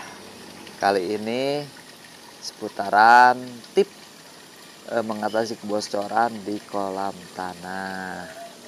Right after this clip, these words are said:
Ini masih ada tuh yang la-, ini masih ada, ini bisa menempatkan, eh, polybag yang lain. Jangan lupa like, subscribe, eh, konten Abah agar Abah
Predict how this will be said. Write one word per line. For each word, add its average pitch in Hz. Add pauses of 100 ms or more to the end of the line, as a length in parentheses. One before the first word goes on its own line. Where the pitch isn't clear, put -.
(280)
Ini 98
masih 117
ada 110
tuh 90 (120)
yang 95
la-, 90
ini 90 (800)
masih -
ada, 98
ini 120
bisa 113
menempatkan, 104 (800)
eh, 101 (120)
polybag 98 (680)
yang 95
lain. 87 (720)
Jangan 139
lupa 170
like, 180
subscribe, 170 (1000)
eh, 113 (100)
konten 107
Abah 101 (840)
agar 90
Abah 120